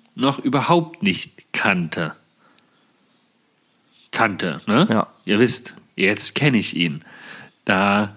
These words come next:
Speaker 1: bin ich also noch dazugestoßen. Und ja, du warst mit der Bahn unterwegs, ja? Auch nicht schlecht,
Speaker 2: Genau.
Speaker 1: ne? Mit der Bahn zum Wasser.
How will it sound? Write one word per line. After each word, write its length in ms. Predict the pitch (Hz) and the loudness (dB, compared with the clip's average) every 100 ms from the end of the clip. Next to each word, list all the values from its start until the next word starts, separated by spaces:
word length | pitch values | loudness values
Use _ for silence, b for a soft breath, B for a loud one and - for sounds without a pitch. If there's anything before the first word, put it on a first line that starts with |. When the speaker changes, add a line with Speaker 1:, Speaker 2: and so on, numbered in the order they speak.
| - | -4
Speaker 1:
bin 160 | 117 104 | 2 2
ich 180 | 101 95 | 2 0
also 260 | 101 92 | -2 0
noch 280 | 101 160 - | 2 2 0
dazugestoßen. 1200 | - 180 170 - 190 131 82 - 85 78 - 123 160 B B B B B B B _ _ _ | -2 0 0 2 2 4 0 -2 -4 -2 -2 -4 -6 B B B B B B B _ _ _
Und 680 | - 135 131 127 120 - 120 | 2 4 4 0 -2 -6 -4
ja, 140 | 117 123 | 2 4
du 120 | 107 | 6
warst 260 | 127 160 143 | 4 2 2
mit 120 | 117 | 2
der 80 | 92 | 2
Bahn 380 | - 101 120 | 4 4 4
unterwegs, 640 | 147 160 175 175 220 - - | 0 -2 -2 -2 -4 -6 -4
ja? 260 | 92 160 220 B B - | -2 -2 -4 B B -4
Auch 180 | 107 | -2
nicht 120 | 156 165 | 0 0
schlecht, 260 | 208 285 | 0 2
Speaker 2:
Genau. 160 | 156 117 | 4 4
Speaker 1:
ne? 60 | |
Mit 140 | 123 110 | 2 -2
der 80 | 95 | 0
Bahn 320 | 98 127 151 | 2 2 -2
zum 200 | - 92 | -4 -2
Wasser. 280 | 120 247 | -2 -4